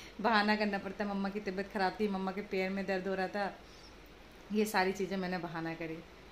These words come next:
तो मेरे को थोड़ा सा सुबह इसी में थकी हुई थी इतनी,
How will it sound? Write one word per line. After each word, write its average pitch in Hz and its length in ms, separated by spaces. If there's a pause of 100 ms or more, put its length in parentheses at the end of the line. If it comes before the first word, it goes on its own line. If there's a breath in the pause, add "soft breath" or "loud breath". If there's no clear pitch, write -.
(420)
तो 180 40 (840)
मेरे 185 160
को 190 100
थोड़ा 185 220
सा 185 140
सुबह 185 240
इसी 185 200
में 208 180
थकी 196 280
हुई 185 200
थी 190 220
इतनी, 190 440